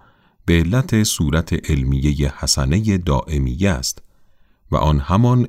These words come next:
اذعان قلبی آنان به عبودیت است.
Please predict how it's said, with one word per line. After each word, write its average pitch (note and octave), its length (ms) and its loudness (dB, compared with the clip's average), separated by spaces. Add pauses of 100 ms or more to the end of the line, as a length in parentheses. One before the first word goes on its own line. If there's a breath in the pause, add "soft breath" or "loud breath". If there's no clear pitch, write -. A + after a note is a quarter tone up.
اذعان G#2+ 720 0
قلبی D#2+ 600 0 (100)
آنان D#2 540 2 (260 soft breath)
به - 180 -6
عبودیت C2+ 760 -4
است. - 320 -4